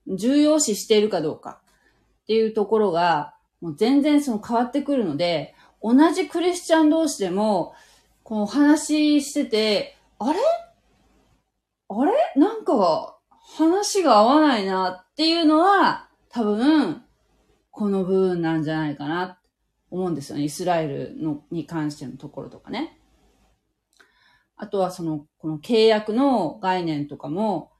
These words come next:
この、あの、だいぶ、その、捉え方がね、聖書をどういうふうに読むかっていうの違ってくるので、ひょっとしたらそのなんか、私が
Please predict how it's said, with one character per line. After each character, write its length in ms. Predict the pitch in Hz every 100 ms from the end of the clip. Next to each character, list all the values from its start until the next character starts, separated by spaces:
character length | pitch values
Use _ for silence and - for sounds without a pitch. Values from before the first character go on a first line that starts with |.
| _ _ _ _ _ _
こ 160 | - 165
の、 460 | 156 151 151 - _ _ _ _ _ _ _
あ 160 | 156
の、 160 | 147 143 -
だ 180 | 190 185
い 60 | 185
ぶ、 420 | 247 233 151 -
そ 160 | - 170
の、 300 | 156 147 - _ _ _ _ _
捉 220 | 220 190
え 80 | 180
方 260 | 180 160
が 100 | 135
ね、 240 | - 190 247
聖 220 | - 190
書 140 | 180 147
を 40 |
ど 120 | 151
う 20 |
い 20 | 156
う 20 |
ふ 60 | 165
う 40 |
に 100 | 165
読 140 | 147
む 80 | 147
か 120 | 170
っ 60 | 160
て 80 | -
い 40 |
う 80 | 156
の 220 | - 175 175
違 20 |
っ 80 | 175
て 120 | 175
く 100 | 175
る 80 | 165
の 140 | 143
で、 320 | 151 156 147 _ _ - _ _
ひ 80 | -
ょ 40 |
っ 20 | 214
と 100 | 269
し 80 | 262
た 120 | 349
ら 60 |
そ 120 | 320 214
の 140 | 190
な 160 | 185 185
ん 60 |
か、 320 | 160 156 156 - - _ _
私 400 | - 185 220 226
が 540 | 226 214 208 202 180